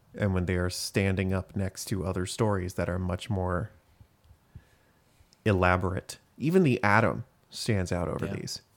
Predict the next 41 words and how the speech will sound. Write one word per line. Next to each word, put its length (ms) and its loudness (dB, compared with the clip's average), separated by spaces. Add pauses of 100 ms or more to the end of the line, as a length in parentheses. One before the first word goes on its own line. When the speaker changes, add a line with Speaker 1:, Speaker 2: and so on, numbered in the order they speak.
(1300)
Speaker 1:
You 100 4
know, 60 2
Jean 380 6
Loring's 560 2
family 380 2
history 360 0
of 100 -4
her 80 0
dad 360 2
being 240 -4
a 40 -4
scientist 460 -2
that 80 -6
is 120 -6
constantly 500 -2
beleaguered 480 -4
by 140 0
the 100 -2
F 160 -4
B 140 -4
I, 300 0
that 220 -4
the 120 0
Atom 260 0
has 140 -4
to 80 -10
help 280 0
him 120 -2
because 320 -8
he's 120 -6
such 200 -2
a 20 -2
smart 380 -2
guy 280 2
that 140 -4
the 60 -4
government 480 0
keeps, 280 -8 (200)
tr-, 180 -8
you 140 4
know, 220 2